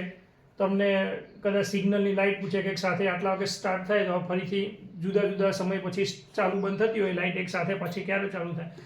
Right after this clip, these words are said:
એટલે શોર્ટ યાદ રાખજો કે કોઈ પણ દાખલાની અંદર એક સમયથી શરૂઆત થઈ હોય ને ફરીથી એ સમય પર ત્રણ, બધી વસ્તુને ભેગા સમયમાં લાવવા હોય ત્યારે લસા શોધવો પડે. એનો મતલબ કે આ બંનેનો લસા શોધીએ એટલે આપણને એ મિનિટ મળી જશે કે કેટલા મિનિટ પછી બંને એક સાથે હશે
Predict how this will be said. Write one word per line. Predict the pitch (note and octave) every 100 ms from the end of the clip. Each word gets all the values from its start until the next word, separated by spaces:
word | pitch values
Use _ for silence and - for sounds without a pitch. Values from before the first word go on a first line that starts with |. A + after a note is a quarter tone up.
| - - -
એટલે | A3
શોર્ટ | A3+ A3+ A3+
યાદ | A3+ A3 A3
રાખજો | G3+ F#3 A3 - - - -
કે | G3+
કોઈ | G3+ A3
પણ | A3+ C4+ C4 A3+
દાખલાની | G#3+ G#3 G#3+ G#3+ G3+
અંદર | G3+ G#3 A3+ - - -
એક | A#3 A#3
સમયથી | A3 G#3 G#3+ G#3
શરૂઆત | G#3+ G#3+ A3 G#3+ A3
થઈ | B3
હોય | A#3 F#3+
ને | -
ફરીથી | G3 A#3 A#3 A3+
એ |
સમય | A3 G#3+ G#3+
પર | G#3 G3+
ત્રણ, | G#3+ G#3+ F#3+
બધી | E3+ G#3
વસ્તુને | G3+ G3+ G3+
ભેગા | F3+ E3+ E3 G#3
સમયમાં | G#3 G3+ G3+ G3+ G3
લાવવા | G#3 A#3
હોય | F#3+ D#3+ F#3 - - - -
ત્યારે | G3+ G3
લસા | F#3 F#3+ A#3+
શોધવો | G3 F3 F3
પડે. | F3 F3 C3 - - - -
એનો | A3
મતલબ | G#3+ G3+ A#3
કે | A3+
આ |
બંનેનો | G3+ G#3 A3 A3
લસા | G3+ G3+ A3+
શોધીએ | G#3+ A3+ A#3+
એટલે | G#3+ F#3+
આપણને | F#3 G#3
એ | G3+ - A3
મિનિટ | G#3+ G#3+ G#3+
મળી | A#3 A#3
જશે | G#3+ G#3+
કે | G#3
કેટલા | G3+ G#3 G#3 A3+
મિનિટ | G#3+ G#3 G3+
પછી | G#3 A#3 G3
બંને | G3 G#3
એક | G3+
સાથે | F#3+ F3 F3 F3+
હશે | E3 F3